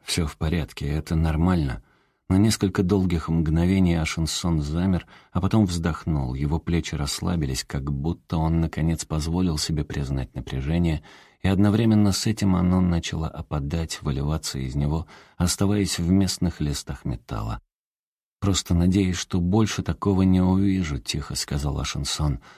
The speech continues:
«Но не удивляйся, если не ты один сегодня спать не сможешь». Лан улыбнулся искренне и открыто, как он позволял себе только с семьей и друзьями. Это вернуло Ашину последние крупицы равновесия, и он кивнул.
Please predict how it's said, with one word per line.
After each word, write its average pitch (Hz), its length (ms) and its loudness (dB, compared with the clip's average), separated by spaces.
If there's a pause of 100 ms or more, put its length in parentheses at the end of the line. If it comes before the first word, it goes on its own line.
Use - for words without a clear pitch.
(240)
«Но 101 100 6
не 104 140 6
удивляйся, 104 580 2
если 82 420 -2
не 85 160 2
ты 90 160 -2
один 80 320 0
сегодня 76 440 0
спать - 400 -8
не 67 80 -6
сможешь». - 640 -6 (280)
Лан 90 300 2
улыбнулся 82 720 0
искренне 76 640 -2
и 73 40 0
открыто, - 460 -2 (300)
как 104 180 0
он 101 100 4
позволял 92 440 0
себе 87 240 -2
только 90 400 -4
с - 40 -2
семьей 80 480 0
и 73 40 0
друзьями. 69 640 -4 (380)
Это 104 180 2
вернуло 104 420 4
Ашину 98 400 0
последние 90 560 2
крупицы 82 420 -4
равновесия, 80 720 -2
и 73 100 0
он 73 180 0
кивнул. 71 560 -2